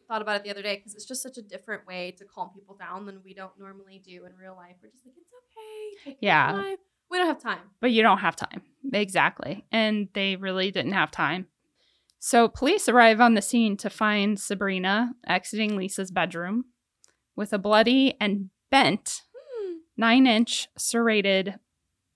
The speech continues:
Speaker 2: kitchen knife. Nine inches.
Speaker 1: Nine inches is a big knife.
Speaker 2: Nine inches is a big knife. Sabrina herself had cuts, uh,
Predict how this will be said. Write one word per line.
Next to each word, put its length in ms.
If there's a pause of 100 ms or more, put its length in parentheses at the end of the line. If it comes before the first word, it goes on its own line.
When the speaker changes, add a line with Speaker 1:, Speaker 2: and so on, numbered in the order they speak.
(180)
Speaker 2:
kitchen 360
knife. 440 (1080)
Nine 200
inches. 180
Speaker 1:
Nine 320
inches 340
is 120
a 100
big 260
knife. 460
Speaker 2:
Nine 240
inches 320
is 140
a 80
big 220
knife. 460 (960)
Sabrina 600
herself 480
had 240
cuts, 500
uh, 100